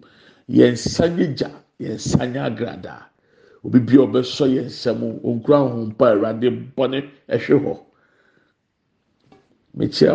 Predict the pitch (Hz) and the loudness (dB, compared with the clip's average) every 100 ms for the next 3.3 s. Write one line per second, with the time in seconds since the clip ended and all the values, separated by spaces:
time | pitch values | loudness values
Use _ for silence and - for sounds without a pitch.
0 | 117 104 104 101 98 - _ _ _ _ | 4 2 0 0 -4 -12 _ _ _ _
1 | _ _ _ _ 113 - 120 123 - 98 | _ _ _ _ -8 4 4 4 0 -6
2 | 95 101 - - - _ _ - 151 - | -4 -4 -4 -8 -10 _ _ -4 -4 -4
3 | 110 80 | -10 -12